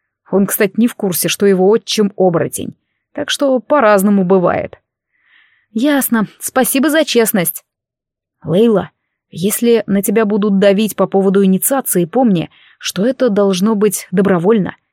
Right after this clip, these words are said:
Тебя не смогут заставить насильно. Только если ты согласишься или захочешь сама. А что происходит при инициации с оборотнем? Не знаю. Я уже начал искать информацию, но источников мало.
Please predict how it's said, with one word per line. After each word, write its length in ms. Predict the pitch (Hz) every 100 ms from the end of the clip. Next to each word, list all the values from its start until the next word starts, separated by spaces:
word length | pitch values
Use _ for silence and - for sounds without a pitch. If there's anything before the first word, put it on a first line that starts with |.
| -
Тебя 220 | 180 202
не 120 | 208
смогут 440 | - 202 233 226
заставить 460 | 208 214 - 214 202
насильно. 480 | 208 - 165 - - _ _ _ _
Только 240 | - 196 214
если 320 | 196 190 214
ты 140 | 202
согласишься 760 | 185 202 196 180 214 - 277 262
или 340 | 208 196 233
захочешь 500 | 208 208 220 233 220
сама. 340 | - 262 277 - _ _ _ _ _ _ _ _ _
А 260 | 214 214 202
что 340 | - 330 247
происходит 680 | 196 214 226 - 285 196 -
при 240 | 196 202
инициации 600 | 196 208 - 247 - 208
с 120 | 196
оборотнем? 500 | 285 196 160 175 190 - _ _ _ _ _ _ _ _ _ _
Не 180 | 180 233
знаю. 460 | 208 226 240 175 - -
Я 240 | 170 214
уже 320 | 233 240 233
начал 420 | 202 226 254 226 220
искать 320 | - 226 202
информацию, 680 | 196 214 220 285 - 214 202
но 180 | 233 240
источников 580 | - 220 - 214 202
мало. 340 | 175 135 -